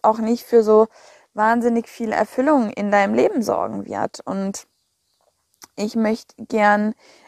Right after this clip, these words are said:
ähm, mit dir auch ein paar Übungen machen, wie du wieder in Verbindung kommst mit deinem Warum oder wie du es erst entdecken kannst, falls du es noch nicht für dich entdeckt hast.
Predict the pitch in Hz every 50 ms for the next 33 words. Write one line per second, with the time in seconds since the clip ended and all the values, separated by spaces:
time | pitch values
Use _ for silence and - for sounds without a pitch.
0 | _ _ - 214 208 208 202 202 202 202 202 208 208 208 202 - - _ - 214
1 | 214 214 - 214 214 - - - 208 - 226 214 - - 214 - _ - 240 294
2 | 311 330 311 294 277 262 247 240 226 233 233 - - 226 220 214 - - - 220
3 | 202 208 226 233 247 220 240 233 208 220 220 208 214 214 - - 220 226 - 226
4 | 214 226 240 247 254 277 269 262 - - 247 240 247 - - 240 220 - 233 226
5 | 226 226 233 233 226 226 226 226 233 240 233 - - - 214 214 226 226 220 214
6 | 202 202 208 202 190 202 196 - - - 202 196 202 - _ - 190 190 196 -
7 | 233 226 - - 269 262 - - 269 262 262 269 - - - - 208 - - -
8 | 226 226 - - 233 214 - - 214 220 240 277 - - 330 294 - - - _
9 | - - 262 277 - - 165 - _ _ - - - - 302 - -